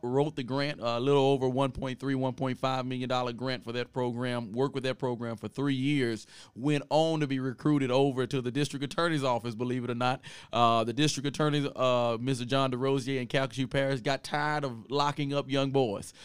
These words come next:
uh, and said, "We need to put together a program that can mentor them, that can steer them in the right direction." And so I was chosen to be the director of the Positive Change Initiative, or better known as the Impact Agency, right there in Calcasieu Parish.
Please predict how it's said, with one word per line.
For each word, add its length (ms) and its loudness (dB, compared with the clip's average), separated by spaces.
uh, 280 4
and 240 0
said, 180 2
"We 140 4
need 200 0
to 40 -8
put 200 0
together 320 -2
a 60 -4
program 480 -2
that 140 -2
can 160 -4
mentor 540 0
them, 440 -4
that 160 -2
can 100 -6
steer 240 2
them 160 -2
in 80 -6
the 60 -4
right 200 -4
direction." 480 -4
And 100 -8
so 120 -2
I 100 4
was 160 -2
chosen 400 -2
to 80 -4
be 140 -4
the 100 -2
director 680 0
of 100 0
the 100 -2
Positive 480 2
Change 360 -2
Initiative, 480 -2
or 240 0
better 340 0
known 240 0
as 140 -4
the 160 -6
Impact 440 0
Agency, 540 -2
right 340 0
there 160 -2
in 80 -6
Calcasieu 460 -4
Parish. 460 0